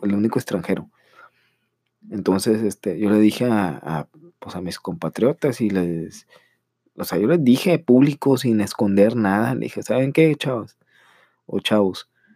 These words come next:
Eh, <clears throat> le dije, "Yo compré Lisk. El que quiera comprar Lisk, está bien barato ahorita, compren". Y, y bueno, pues, este, eh,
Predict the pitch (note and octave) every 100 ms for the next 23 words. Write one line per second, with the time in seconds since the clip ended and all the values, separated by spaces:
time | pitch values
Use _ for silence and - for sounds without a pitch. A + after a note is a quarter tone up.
0 | _ _ _ _ _ - G2+ G2 - -
1 | - _ C3+ A2 G2+ - - _ A2 G#2+
2 | A2 G#2+ A2 D#3+ D3+ C#3 D3 D3 - -
3 | A2+ A2 - - - _ - G2+ G2+ G2
4 | G#2+ B2+ E3+ C#3+ - A#2 G#2 A#2 E3 -
5 | - _ _ _ _ _ - F#2+ F#2+ G2
6 | G#2 A2 A2+ G#2+ A2+ G#2+ G2+ B2+ D3 -
7 | _ - G2 G2 - D#3 E3+ _ _ _
8 | _ _ _ - G#2+ G2+ G2 G2 F#2+ -
9 | _ - G2 F2+ A#2+ D#3 D3+ - - -
10 | - - - - _ _ _ _ _ _
11 | _ _ _ _ _ _ _ _ _ _
12 | _ _ _ _ _ _ _ G#3+ G#3+ -
13 | - _ _ _ _ - - F#2+ - -